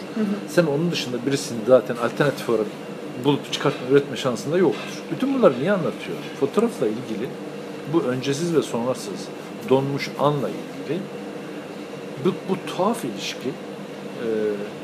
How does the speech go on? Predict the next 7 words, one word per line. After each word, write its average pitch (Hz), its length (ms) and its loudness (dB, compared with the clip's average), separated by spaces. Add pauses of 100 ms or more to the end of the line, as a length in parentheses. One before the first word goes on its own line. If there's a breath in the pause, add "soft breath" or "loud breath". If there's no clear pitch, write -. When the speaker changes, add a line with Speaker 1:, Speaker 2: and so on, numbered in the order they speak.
(500)
Speaker 2:
kişinin, 202 440 2 (960)
e, 117 220 4 (640)
kendi, 151 380 2
e, - 520 -4 (540)
bakan 190 360 4
kişinin, 131 340 -2 (1800)
e, 117 60 -2